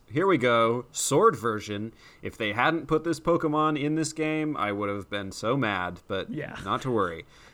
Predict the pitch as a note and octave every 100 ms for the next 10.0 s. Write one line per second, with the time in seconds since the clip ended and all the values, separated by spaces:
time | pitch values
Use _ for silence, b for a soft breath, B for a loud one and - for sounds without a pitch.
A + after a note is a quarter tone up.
0 | - - B2 C#3 A#2+ G#2+ D2+ - - D3+
1 | C3 G2 - - - b b b F3 B3
2 | C#4+ A3+ E3+ - - F3+ E3+ B2 F#2 G#2
3 | - - A2 F3+ - F3 D3+ C3+ C3+ -
4 | - D3 C#3 - - D#3 - F#2 - -
5 | _ B2 A#2 - - E3 F#3+ D3+ B2+ D3+
6 | F3+ G3+ G#3 F3 G#2 F#2 F2+ B B B
7 | - A2 D#3 F3 G3+ - A#3 E3 B2 A#2+
8 | - G#2+ A2 G#2+ A#2+ B2 - A2+ G#2 -
9 | - G#2+ G2+ F#2+ G2+ G#2 G#2 D2+ D2 -